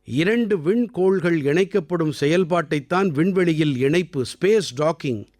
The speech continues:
என்று அழைக்கிறார்கள். இந்த தொழில்நுட்பம் விண்வெளியில் உள்ள விண்வெளி நிலையம் வரை பொருட்களை அனுப்பவும்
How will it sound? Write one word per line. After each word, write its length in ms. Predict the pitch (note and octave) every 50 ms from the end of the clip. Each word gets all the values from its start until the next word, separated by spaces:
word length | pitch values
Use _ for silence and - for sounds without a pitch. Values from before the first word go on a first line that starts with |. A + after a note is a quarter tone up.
| _ _ _ _ _ _ _ _ _ _ -
என்று 280 | C#3 E3+ G3 G3+ G#3 F3
அழைக்கிறார்கள். 720 | C3 B2 B2+ B2 - - G2+ F#2 F#2 - - - - - _ _ _ _ _ _ _ _ _ _ _ _ _ _ _ _ _ _ _ _ _ _ -
இந்த 360 | B2 D3+ F#3 G#3 G#3 G3+ F#3
தொழில்நுட்பம் 760 | - - D#3 D3+ D#3 D#3+ D#3+ D3 C3+ G#2+ - - G2+ F#2+ - - _ _ _ _ _ _ _ _ _ _ _ _ _ -
விண்வெளியில் 640 | A#2+ D#3+ F3+ G3 F#3 F3+ F3 F3 E3+ E3 D#3+ D#3
உள்ள 260 | C#3+ D3+ D3+ D3 C#3
விண்வெளி 440 | B2 C3 D#3 F#3+ F#3+ F3 F3 E3 D#3
நிலையம் 400 | C#3 C3+ C#3+ D#3+ F3 F3+ E3+ E3
வரை 300 | D3 C3 C#3 C#3 C3 A#2+
பொருட்களை 540 | A2+ - D3 E3 F#3+ F3+ - - E3 D3+ C#3+ C3+ B2+
அனுப்பவும் 540 | B2+ C#3+ D3+ D3 - E3+ D#3+ D#3+ E3+ F3+